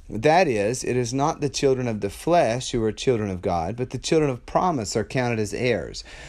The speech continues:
For this is a word of promise, 'At the appointed time I will come, and Sarah will have a son.' Not only so, but Rebekah also conceived by one, by our father Isaac,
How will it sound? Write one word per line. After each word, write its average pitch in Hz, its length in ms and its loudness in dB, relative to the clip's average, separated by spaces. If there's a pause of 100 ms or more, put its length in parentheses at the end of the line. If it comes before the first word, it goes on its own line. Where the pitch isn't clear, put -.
(160)
For 135 140 4
this 147 260 0
is 175 120 4
a 170 80 2
word 127 260 2
of 131 80 -2
promise, 104 460 -2
'At 101 140 0
the 117 100 0
appointed 143 460 -2
time 123 420 0
I 110 140 2
will 170 120 0
come, 110 460 -4
and 104 140 -6
Sarah 123 340 2
will 127 120 -2
have 107 220 -2
a 107 60 -6
son.' 127 480 0 (480)
Not 139 140 4
only 170 240 4
so, 139 260 4
but 139 160 0
Rebekah 135 440 2
also 139 420 2
conceived 120 640 -2
by 107 160 2
one, 101 400 -2
by 113 140 2
our 107 180 2
father 120 480 2
Isaac, 120 500 0